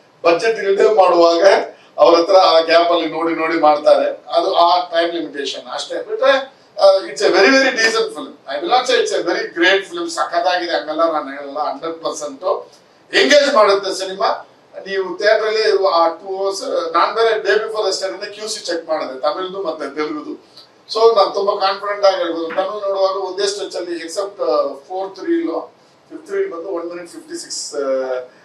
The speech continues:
ಇದಲ್ವಾ? So ಫೋರ್ತ್ ರೀಲ್ ತನಕ ನಾನು ಕಂಪ್ಲೀಟ್ಲಿ ಒಂದೇ ಸ್ಟ್ರೆಚ್ ಅಲ್ಲಿ ನೋಡಿದೆ. ತುಂಬಾ ಎಂಗೇಜಿಂಗ್ ಆಗಿರುತ್ತೆ. ಆ, so, ಆ, once again, ಆ, let me wish, ಆ, for the whole team all the best. ಓಕೆನಾ? ನಾನು ಹಾನೆಸ್ಟ್ ಆಗಿದ್ರೆ ಮಾತ್ರ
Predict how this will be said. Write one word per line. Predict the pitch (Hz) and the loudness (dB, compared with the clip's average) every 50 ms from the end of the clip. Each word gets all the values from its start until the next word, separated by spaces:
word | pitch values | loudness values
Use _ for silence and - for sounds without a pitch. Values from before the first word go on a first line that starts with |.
| _ _ - | _ _ -14
ಇದಲ್ವಾ? | 135 131 - - - - - 170 - | -8 -4 -2 -2 -2 0 2 4 4
So | - 202 196 196 | 4 2 0 0
ಫೋರ್ತ್ | 202 220 254 254 247 - - 214 | 4 6 6 6 6 4 -2 -6
ರೀಲ್ | 226 220 214 - - | -8 -8 -8 -2 2
ತನಕ | 214 202 208 208 247 | 2 2 2 2 0
ನಾನು | 247 - - 220 202 | -2 -2 -4 -2 -2
ಕಂಪ್ಲೀಟ್ಲಿ | 196 196 - 202 202 - 196 | -2 -2 -2 -8 -12 -8 -4
ಒಂದೇ | 196 190 - 185 202 202 | -4 -4 -4 -4 -4 -6
ಸ್ಟ್ರೆಚ್ | 196 - 180 170 156 | -6 -6 -8 -10 -8
ಅಲ್ಲಿ | 170 165 165 165 | -6 -6 -6 -6
ನೋಡಿದೆ. | - 160 160 156 147 - - - - - _ _ _ _ _ _ _ _ _ _ - | -6 -6 -8 -8 -8 -8 -10 -10 -12 -14 _ _ _ _ _ _ _ _ _ _ -4
ತುಂಬಾ | - 277 285 285 | -2 4 6 6
ಎಂಗೇಜಿಂಗ್ | 262 247 233 226 226 226 226 226 220 214 | 6 6 4 4 4 4 4 2 2 2
ಆಗಿರುತ್ತೆ. | 214 208 214 190 180 175 - - - - - - - - _ _ _ _ _ _ _ - - | 4 4 4 2 -2 -4 -4 -2 -2 -2 -2 -4 -10 -18 _ _ _ _ _ _ _ -2 0
ಆ, | 170 165 165 160 160 160 156 151 151 147 147 | 2 4 6 6 6 6 6 4 4 4 2
so, | 143 147 - 214 226 226 - - 175 165 - - - - 147 | 0 -2 -2 -2 0 0 0 -2 -4 -6 -10 -14 -16 -8 -4
ಆ, | 147 143 139 135 131 131 135 151 170 | -2 -2 -2 -2 -6 -6 -8 -8 -8
once | 165 - | -4 -4
again, | 214 202 226 233 240 - - - | -4 -2 -2 -6 -6 -10 -16 -12
ಆ, | 160 147 143 147 | -10 -8 -8 -6
let | 156 151 | -6 -8
me | 151 - 160 | -8 -12 -14
wish, | 156 165 170 160 - - - - 151 | -10 -8 -8 -6 -6 -8 -8 -8 -8
ಆ, | 135 | -8
for | 131 131 131 143 139 135 | -8 -8 -10 -12 -12 -12
the | - 151 | -10 -10
whole | 151 156 151 151 160 | -8 -8 -8 -8 -6
team | 165 160 151 151 139 | -6 -6 -6 -6 -4
all | 123 131 135 | -2 -2 -2
the | 131 127 - | -2 -6 -8
best. | - - - - - - - _ _ _ _ _ _ - - | -8 -8 -8 -8 -8 -14 -20 _ _ _ _ _ _ -20 -12
ಓಕೆನಾ? | - - - - 170 | -4 -4 -2 0 0
ನಾನು | 180 165 151 147 151 170 190 196 | 0 0 -2 0 0 0 2 2
ಹಾನೆಸ್ಟ್ | 175 160 165 165 165 202 220 220 220 - | 2 2 2 2 2 2 2 0 0 4
ಆಗಿದ್ರೆ | 226 214 214 208 196 190 175 175 175 160 | 4 4 4 4 2 0 2 4 4 4
ಮಾತ್ರ | 160 165 185 196 196 202 | 4 2 2 2 2 2